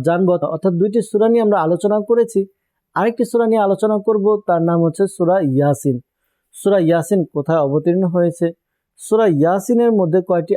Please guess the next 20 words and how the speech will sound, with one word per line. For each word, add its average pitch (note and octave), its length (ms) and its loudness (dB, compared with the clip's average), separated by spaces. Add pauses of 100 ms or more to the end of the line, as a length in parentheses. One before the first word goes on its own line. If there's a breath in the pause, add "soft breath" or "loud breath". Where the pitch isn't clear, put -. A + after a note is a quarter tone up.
আয়াত F3+ 360 0 (140)
ও D#3 100 2
রুকু E3+ 340 0
রয়েছে, F#3+ 400 0 (280)
সূরা A#3 240 -2
ইয়াসিনের G#3+ 540 0
নামকরণের G#3 680 0
ইতিহাস F#3+ 480 0 (380)
এবং G#3 340 0 (460)
সূরা B3+ 260 0
ইয়াসিনের G#3 480 0 (120)
ফজিলত A3 380 2 (160)
ও E3 200 2
বিষয়বস্তু E3 600 -2
সম্পর্কে D3 420 -2
আলোচনা E3 400 -2 (500)
শ্রবণ D#3 440 0
করব। C3 300 -2 (460)
শুরুতে C#4 360 0
যাব A3 300 2